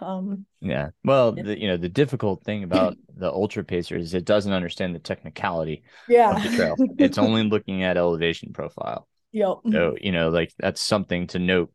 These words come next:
Speaker 2: for those that use ultra pacer is if you know there's a technical section, you may have to adjust pace,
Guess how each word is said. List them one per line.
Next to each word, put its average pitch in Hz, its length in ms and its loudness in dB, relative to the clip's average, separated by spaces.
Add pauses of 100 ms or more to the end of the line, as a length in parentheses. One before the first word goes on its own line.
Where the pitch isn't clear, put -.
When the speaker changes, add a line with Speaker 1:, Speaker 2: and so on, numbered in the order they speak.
Speaker 2:
for 85 220 -4
those 90 360 -4
that 82 140 -4
use 95 280 -2
ultra 85 280 -4
pacer 85 360 -4
is 82 200 -4
if 85 160 -8
you 95 100 -4
know 113 240 4
there's 107 180 2
a 92 60 -6
technical 85 460 -6
section, 87 440 -4
you 92 140 -4
may 95 280 2
have 87 260 -2
to 90 120 -2
adjust 82 440 -4
pace, - 420 -6